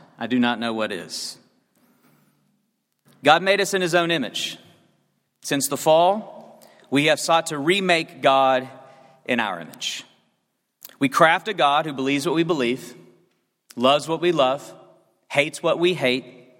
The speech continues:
judges the way we judge, and so forth. And this, I believe, is what is playing out in the divide over human sexuality in our society. And so I want to begin our discussion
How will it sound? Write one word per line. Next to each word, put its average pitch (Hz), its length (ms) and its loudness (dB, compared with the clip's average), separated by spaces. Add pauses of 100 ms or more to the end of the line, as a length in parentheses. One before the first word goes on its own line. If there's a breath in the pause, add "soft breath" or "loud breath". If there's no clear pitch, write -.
(320)
judges 165 500 2
the 156 140 -6
way 151 180 2
we 151 260 -4
judge, 110 460 -2
and 110 100 -10
so 104 200 -6
forth. 90 340 -14 (1200 loud breath)
And 151 180 0
this, 226 240 8
I 208 200 2
believe, 156 600 -4
is 135 180 -4
what 143 180 4
is 151 100 -6
playing 160 500 -2
out 117 420 -4
in 131 100 -2
the 131 100 0
divide 131 640 2
over 135 220 -4
human 165 280 -2
sexuality 117 760 0
in 101 80 -6
our 101 120 -4
society. - 520 -10 (1300)
And 127 80 -4
so 156 120 0
I 160 80 4
want 220 220 2
to - 20 0
begin 202 260 -2
our 220 140 2
discussion 113 640 -4